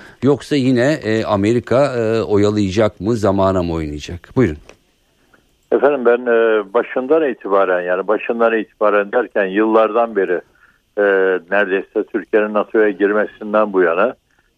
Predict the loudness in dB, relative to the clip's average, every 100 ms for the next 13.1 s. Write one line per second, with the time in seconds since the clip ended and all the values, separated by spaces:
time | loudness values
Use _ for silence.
0 | _ 0 2 0 0 0 0 0 -2 -8
1 | -4 0 0 -2 -2 0 0 -2 -2 -6
2 | -4 0 2 2 -4 -8 -6 -6 -4 -4
3 | -2 -4 -2 2 2 2 -2 _ -8 -2
4 | 0 0 -4 _ _ -20 _ _ -2 -2
5 | 0 0 2 2 2 0 _ 0 2 2
6 | 0 -6 _ -2 -2 -2 -4 -4 -2 -2
7 | 0 2 0 -2 _ _ _ _ -4 -4
8 | -2 -2 0 0 0 -2 -2 0 0 0
9 | -4 0 0 0 0 -4 0 -2 -4 _
10 | _ _ -2 0 0 2 0 0 -2 -2
11 | -6 -4 0 0 0 -2 -2 -4 -8 -2
12 | 0 2 0 0 2 2 2 0 0 0
13 | -2